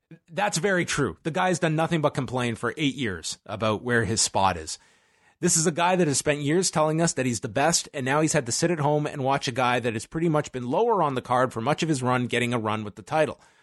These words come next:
I really enjoyed this, but Dolph has to change his look. He needs something else to go with, or it'll be a two-week run, and he'll be nowhere after the international pay-per-view extravaganza,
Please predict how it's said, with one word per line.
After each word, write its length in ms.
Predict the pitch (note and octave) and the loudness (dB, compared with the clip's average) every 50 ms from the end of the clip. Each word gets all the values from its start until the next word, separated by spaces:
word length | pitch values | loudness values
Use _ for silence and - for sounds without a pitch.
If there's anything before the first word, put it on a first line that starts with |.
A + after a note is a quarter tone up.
| _ - - | _ -10 -6
I 60 | C3 | -2
really 240 | E3 G#3 G#3 G#3+ G#3+ | 0 2 2 4 4
enjoyed 300 | G3+ D#3 F#3 G3 G3 C3+ | 4 4 2 2 2 0
this, 220 | A#2 F#2 - - - _ - | 0 -2 -4 -6 -12 _ -18
but 120 | B2+ A2+ | -8 -4
Dolph 200 | - D#3 D3+ - | -2 -2 -2 0
has 280 | - C3 C#3 D3 C#3+ - | 0 0 2 2 0 0
to 100 | C#3 B2 | -2 -4
change 280 | - - C3+ C3+ B2+ | -4 -2 -2 -2 -2
his 160 | A2+ A2+ - A2 | -2 -4 -4 -4
look. 240 | A2 G#2 G2 - | -4 -4 -4 -4
He 160 | - - C3 C#3 | -6 -8 -4 -4
needs 220 | C#3 C3+ A#2 - | -2 -2 0 0
something 340 | - D#3 D#3+ D#3+ - E3+ D#3 | 2 2 0 0 0 0 2
else 220 | C#3+ D3 D3 - | 2 2 0 -2
to 80 | - A#2+ | -4 -6
go 180 | G2+ B2 B2+ | -2 0 0
with, 260 | B2 A#2 A2 G2 - _ _ _ _ _ | 2 2 0 -2 -2 _ _ _ _ _
or 240 | - C#3 D3 D3+ D#3 | -4 0 0 2 2
it'll 200 | D3 C#3+ C#3+ B2+ | 0 -2 -4 -4
be 100 | B2+ A#2 | -2 -2
a 60 | A2 | -4
two-week 360 | - - - F#3 F#3 F3+ - - | -4 -4 -4 -2 0 0 0 0
run, 280 | C3+ C3+ C#3 C3+ B2+ - - _ - | 0 0 0 0 -2 -6 -12 _ -14
and 100 | A#2+ A#2 | -8 -6
he'll 120 | B2 C3 | -4 -2
be 100 | A#2+ B2+ | -2 0
nowhere 480 | B2 C#3 E3 G3 F3+ C#3 A2 G2+ G2+ - - _ _ - | 0 0 2 2 2 2 2 0 0 -2 -6 _ _ -10
after 200 | G#2+ A2 - B2+ | -10 -8 -6 -4
the 200 | A2+ A#2+ A#2+ - - | -4 -4 -4 -2 0
international 680 | G3 G3+ - G3 F#3+ F#3 F3 F3 E3+ - D#3 D#3+ C#3+ | 0 0 2 2 2 2 2 2 2 2 2 0 0
pay-per-view 460 | - D3 D3+ C#3 D3+ D3+ C3+ C#3 C#3+ | 0 0 -2 -2 -2 -2 0 2 2
extravaganza, 920 | C#3 - - - - C3+ C3 C#3 C#3 C3 A#2 B2 B2 B2 A#2+ - G#2 - | 0 0 -2 -4 -2 0 0 0 2 0 0 0 0 -2 -2 -4 -6 -8